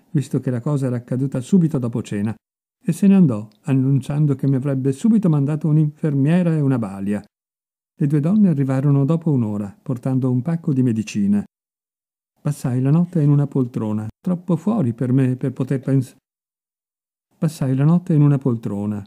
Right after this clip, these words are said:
troppo fuori di me per poter pensare alle conseguenze. La mattina tornò il medico e trovò che la malata stava piuttosto male. Mi disse: "Vostra moglie?"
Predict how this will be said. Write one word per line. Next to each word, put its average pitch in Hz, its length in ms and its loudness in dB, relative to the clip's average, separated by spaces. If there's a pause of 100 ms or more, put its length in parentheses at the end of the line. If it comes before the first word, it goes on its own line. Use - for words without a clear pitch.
(480)
troppo 175 300 -2
fuori 190 300 4
di 185 100 10
me 107 300 6
per 123 160 -6
poter 127 280 -4
pensare 131 520 -2
alle 117 220 -2
conseguenze. 113 1040 -4 (960)
La 131 80 -2
mattina 180 440 4
tornò 151 260 2
il 139 80 4
medico 104 560 -4 (320)
e 175 120 -2
trovò 120 280 -4
che 151 120 -4
la 139 80 -2
malata 156 420 -2
stava 127 320 -6
piuttosto 143 640 -4
male. 101 460 -4 (640)
Mi 147 80 6
disse: 143 520 2 (420)
"Vostra 147 340 -2
moglie?" 190 580 6